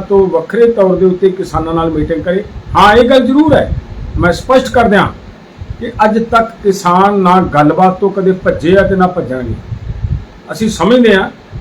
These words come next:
ਕਿ ਹਰ ਮਸਲੇ ਦਾ, ਹਰ ਮੁੱਦੇ ਦਾ ਹੱਲ ਆ ਜਿਹੜਾ ਉਹ ਗੱਲਬਾਤ ਹੈ। ਸਾਡੇ ਮਸਲੇ, ਸਾਡੀਆਂ ਸਮੱਸਿਆਵਾਂ ਦਾ ਹੱਲ ਗੱਲਬਾਤ ਚੋਂ ਨਿਕਲਣਾ, ਮੀਟਿੰਗਾਂ ਚੋਂ ਨਿਕਲਣਾ।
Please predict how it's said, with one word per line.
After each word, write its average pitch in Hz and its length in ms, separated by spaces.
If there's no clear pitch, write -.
ਕਿ 196 120
ਹਰ 196 160
ਮਸਲੇ 202 400
ਦਾ, 240 140
ਹਰ 208 160
ਮੁੱਦੇ 190 320
ਦਾ 208 220
ਹੱਲ 190 180
ਆ 180 60
ਜਿਹੜਾ 165 200
ਉਹ 220 120
ਗੱਲਬਾਤ 151 420
ਹੈ। 104 80
ਸਾਡੇ 185 340
ਮਸਲੇ, 208 540
ਸਾਡੀਆਂ 196 300
ਸਮੱਸਿਆਵਾਂ 190 720
ਦਾ 202 100
ਹੱਲ 180 120
ਗੱਲਬਾਤ 180 440
ਚੋਂ 185 80
ਨਿਕਲਣਾ, 190 400
ਮੀਟਿੰਗਾਂ 165 380
ਚੋਂ 156 120
ਨਿਕਲਣਾ। 143 360